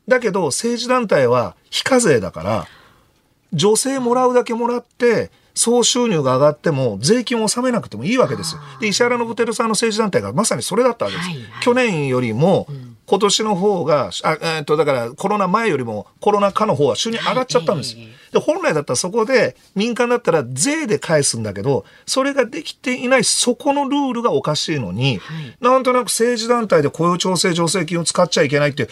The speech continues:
Speaker 1: そんなこと言い出したら、従業員の人たち救えなくなるじゃないですか。
Speaker 2: うん。
Speaker 1: だからそれはセーフティーネットとして政治団体としても雇用調整助成金使わさせてもらいます。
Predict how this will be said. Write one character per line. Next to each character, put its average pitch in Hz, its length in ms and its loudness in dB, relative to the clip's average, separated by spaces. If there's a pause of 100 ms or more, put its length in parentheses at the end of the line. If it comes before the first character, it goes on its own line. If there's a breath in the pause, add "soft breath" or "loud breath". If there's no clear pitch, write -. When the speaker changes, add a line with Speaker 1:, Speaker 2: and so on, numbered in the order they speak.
(420 loud breath)
Speaker 1:
そ - 160 2
ん 269 40 4
な 269 80 4
こ 262 100 2
と 214 60 2
言 175 100 4
い - 20 4
出 156 120 4
し - 60 -2
た 151 80 2
ら、 127 240 4 (280 soft breath)
従 233 320 0
業 233 180 4
員 165 80 0
の 139 60 0
人 131 180 -2
た 120 80 -2
ち 98 140 -8
救 - 260 0
え 240 60 4
な 247 100 2
く - 80 -2
な 151 120 4
る 101 60 -8
じ - 100 -6
ゃ - 20 -4
な 147 100 -6
い 143 40 -10
で - 60 -12
す - 80 -6
か。 - 80 -20
Speaker 2:
う - 20 -20
ん。 - 40 -20 (100)
Speaker 1:
だ - 80 -2
か 165 60 2
ら 151 60 4
そ - 400 -4
れ 247 80 -4
は 240 180 0
セ 262 260 -4
ー - 20 -6
フ - 100 -14
テ 240 120 -8
ィ 247 40 -4
ー - 20 -6
ネ 262 100 -4
ッ 262 40 -4
ト 240 120 -10
と 214 120 -4
し - 60 0
て 254 80 0
政 196 260 2
治 196 60 0
団 202 120 2
体 185 140 -2
と 170 80 -6
し - 80 -2
て - 60 -10
も 247 80 -8
雇 180 140 2
用 165 40 4
調 165 160 0
整 156 160 0
助 156 140 -2
成 160 80 -8
金 165 120 -6
使 - 160 -4
わ 262 60 2
さ 247 120 -2
せ - 60 -2
て 254 60 -4
も 233 60 -2
ら 226 60 0
い - 20 0
ま 214 80 0
す。 - 120 -8